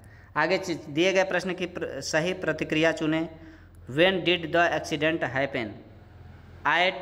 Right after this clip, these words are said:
at साढ़े दस light na-, last night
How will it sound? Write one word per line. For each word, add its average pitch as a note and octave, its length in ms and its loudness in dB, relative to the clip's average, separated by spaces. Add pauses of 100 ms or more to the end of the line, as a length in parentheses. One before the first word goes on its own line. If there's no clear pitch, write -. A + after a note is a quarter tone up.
(1300)
at F#3 260 0 (580)
साढ़े E3 360 0
दस F3+ 340 0
light D3+ 380 0
na-, C3+ 760 -6
last E3+ 260 0
night G2 380 -12